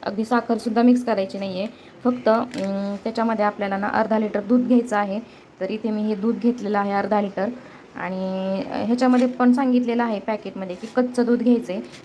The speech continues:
पण आता कच्चं दूध तर काय माझ्याकडे नाही आहे, कारण हे गरम केलेलं होतं, तर मी तेच घेतलेलं आहे. आणि त्याच्यामध्ये आपल्याला हे जे आहे ते पूर्ण पॅकेट, अ, ओतायचं आहे आणि चांगलं मिक्स करून घ्यायचं अगोदर चमच्याने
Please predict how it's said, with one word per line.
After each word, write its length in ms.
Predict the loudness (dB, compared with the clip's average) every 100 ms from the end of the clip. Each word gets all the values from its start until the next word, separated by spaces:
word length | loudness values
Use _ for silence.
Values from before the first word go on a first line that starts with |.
| -4
पण 60 |
आता 180 | -2 -2
कच्चं 300 | -2 0 0
दूध 120 | 0 -2
तर 40 | -2
काय 160 | 0
माझ्याकडे 380 | 0 0 -2 0
नाही 140 | 0
आहे, 140 | 0 -2
कारण 220 | -2 0
हे 120 | 0
गरम 260 | 4 4 4
केलेलं 340 | 4 2 2
होतं, 260 | -2 -2 -6 -4
तर 80 | -6
मी 120 | -6
तेच 300 | -4 -2 2
घेतलेलं 380 | 2 2 -2 -2
आहे. 220 | -2 -6 -8 -16 -20 -16
आणि 360 | -8 -6 -4 -4 -2
त्याच्यामध्ये 380 | 0 0 2
आपल्याला 300 | 0 -2 -4
हे 180 | -2 -4
जे 120 | 0
आहे 160 | 0 0 -2
ते 60 |
पूर्ण 300 | -4 -2 -2
पॅकेट, 540 | 0 0 2 2 2 0 -4
अ, 360 | -2 0 0 2
ओतायचं 420 | 2 4 4 2 0
आहे 120 | -4 -6 -16 -18 -10
आणि 280 | -4 -4 -2
चांगलं 240 | 0 2 6
मिक्स 280 | 6 4 0
करून 220 | 2 4
घ्यायचं 260 | 4 2
अगोदर 300 | -2 -2 -4
चमच्याने 500 | -4 -4 -4 -4 -4